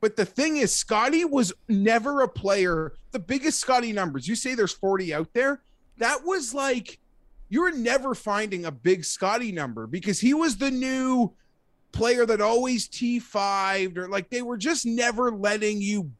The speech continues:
bet Scotty at a big number, even if he had one win and not three wins. Cameron Smith, I doubt there were ever huge Cameron Smith Masters numbers the way he's played so well at the Masters.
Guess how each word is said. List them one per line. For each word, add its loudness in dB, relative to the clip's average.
bet 2
Scotty 0
at 0
a 2
big 4
number, 0
even -2
if -6
he 0
had -2
one -2
win -8
and 0
not 0
three 0
wins. -10
Cameron 0
Smith, 0
I 0
doubt -2
there 0
were -2
ever 2
huge 2
Cameron -2
Smith -4
Masters -2
numbers -4
the -6
way 2
he's -2
played -2
so 0
well 0
at -4
the -2
Masters. -4